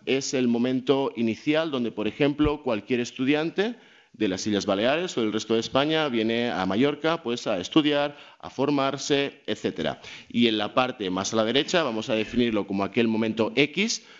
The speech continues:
donde una persona ya ha superado, pues, cierta madurez tanto, eh, personal como académica, evidentemente, y está presentando aquel trabajo de más exigencia ética y académica y que, evidentemente, quizás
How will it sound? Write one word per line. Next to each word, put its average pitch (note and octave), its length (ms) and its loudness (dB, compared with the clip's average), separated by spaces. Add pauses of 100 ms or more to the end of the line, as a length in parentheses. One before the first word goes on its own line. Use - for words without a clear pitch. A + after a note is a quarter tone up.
(120)
donde C#3 800 2 (120)
una A#2+ 260 0
persona C3+ 800 0 (100)
ya A2+ 120 2
ha - 20 -2
superado, A2+ 460 0
pues, G#2 160 -6
cierta B2 280 0
madurez A2+ 420 0
tanto, G2 480 0
eh, F#2+ 240 0
personal A2+ 500 0
como F#2+ 180 2
académica, B2+ 560 0
evidentemente, C#3+ 680 0
y A2+ 60 0
está G#2 260 -4
presentando A#2+ 640 0 (320)
aquel A2 320 -4
trabajo A2+ 420 0
de G2 80 0
más G#2 180 -2
exigencia A2 540 -4
ética D3 640 -2 (120)
y G2+ 160 2
académica C#3+ 720 -2 (440)
y D#3 120 -4
que, F#3 280 0
evidentemente, A#2 680 0
quizás C3+ 600 -2